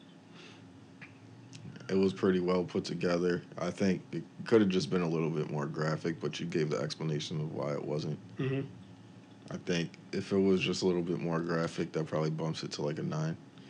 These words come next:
Speaker 2: <clears throat> Now, um, we both would recommend this movie. We both gave it a good rating. I gave it an eight. You gave it a seven. Would you watch the movie again? Like, it, does it have enough,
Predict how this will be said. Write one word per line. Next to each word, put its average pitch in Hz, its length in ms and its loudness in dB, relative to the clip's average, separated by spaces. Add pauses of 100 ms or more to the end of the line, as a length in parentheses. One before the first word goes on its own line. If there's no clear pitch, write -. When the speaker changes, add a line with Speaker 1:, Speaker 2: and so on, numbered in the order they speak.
(240)
Speaker 2:
<clears throat> - 20 0 (1800)
Now, 131 420 2
um, 127 480 2 (840)
we 139 100 4
both 185 340 10
would 147 120 6
recommend 139 440 6
this 123 160 0
movie. 127 420 0
We 127 100 -2
both 160 280 12
gave 143 180 6
it 135 60 0
a 127 40 2
good 131 220 0
rating. 123 360 2
I 117 80 -2
gave 127 180 0
it 120 60 2
an 120 100 2
eight. 120 180 0
You 110 120 -8
gave 120 200 -2
it 120 60 -4
a 123 60 -2
seven. 123 480 -4 (1160)
Would 156 200 10
you 190 80 10
watch 156 280 6
the 151 60 4
movie 135 260 4
again? 120 340 0 (340)
Like, 131 180 2
it, 131 100 2
does 147 160 8
it 151 120 8
have 143 400 8 (1160)
enough, 151 480 8